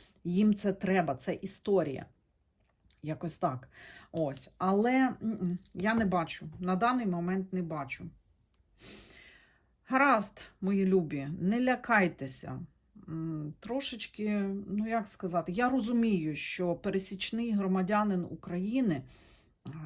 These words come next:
ну, як сказати, десь учув там щось, десь учув ч-, там. Людина, яка постійно цікавиться політикою, хто де що говорить, зрозуміє, е, в якому стані. Навіть якщо Росія перейшла на ці,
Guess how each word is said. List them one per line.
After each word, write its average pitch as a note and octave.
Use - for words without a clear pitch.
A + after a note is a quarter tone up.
ну, F#3+
як G#3
сказати, C#3+
десь A3+
учув A3+
там E3
щось, D3
десь G#3
учув G#3+
ч-, -
там. C#3+
Людина, A#3
яка G#3
постійно G3+
цікавиться C3+
політикою, E3+
хто -
де G3+
що G3+
говорить, G3
зрозуміє, A#3
е, D#3+
в D#3+
якому A3
стані. C#3+
Навіть A#3+
якщо A#3
Росія G#3
перейшла G3+
на F#3+
ці, F#3+